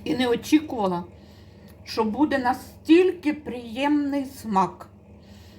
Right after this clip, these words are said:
Риба дуже смачна, ну дуже смачна. Я не люблю,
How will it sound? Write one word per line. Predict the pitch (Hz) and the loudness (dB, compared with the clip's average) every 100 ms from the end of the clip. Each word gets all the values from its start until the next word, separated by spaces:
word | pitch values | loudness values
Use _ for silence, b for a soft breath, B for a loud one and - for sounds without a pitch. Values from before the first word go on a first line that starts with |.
| B B | B B
Риба | 185 285 370 302 185 170 - - - 170 | 2 4 4 4 0 -2 -12 -20 -16 -8
дуже | 156 151 294 330 277 277 | -6 0 6 6 4 -4
смачна, | - 254 240 - - 180 165 170 - - | -6 -4 -4 -6 -6 -2 -2 -4 -12 -12
ну | 214 254 | -2 0
дуже | 196 175 262 247 180 | 2 2 4 2 -2
смачна. | 196 - 175 175 - 170 170 B B B B B B | -4 -2 -2 -2 -4 -6 -6 B B B B B B
Я | 185 269 294 | 0 4 6
не | 294 | 6
люблю, | 285 285 269 311 247 | 4 0 0 0 0